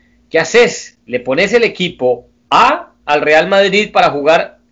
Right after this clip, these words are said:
cuatro días después la final, el partido más importante de la temporada, en el caso del Villarreal,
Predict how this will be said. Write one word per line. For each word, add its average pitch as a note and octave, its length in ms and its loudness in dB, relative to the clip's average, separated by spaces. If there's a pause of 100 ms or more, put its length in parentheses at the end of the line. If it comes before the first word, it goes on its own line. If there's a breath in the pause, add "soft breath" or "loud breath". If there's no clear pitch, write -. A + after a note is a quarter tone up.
(140)
cuatro G3+ 380 0
días G3+ 180 2
después - 540 -6
la F#3+ 340 -2
final, E3 320 0
el F#3+ 80 -4
partido F3 240 -2
más F3 160 -2
importante E3+ 640 -2
de F3 80 0
la C#3+ 120 2
temporada, C#3+ 640 -2 (280 soft breath)
en A#2+ 120 -10
el A#2+ 80 -12
caso C#3+ 180 0
del F3 100 0
Villarreal, C#3+ 640 2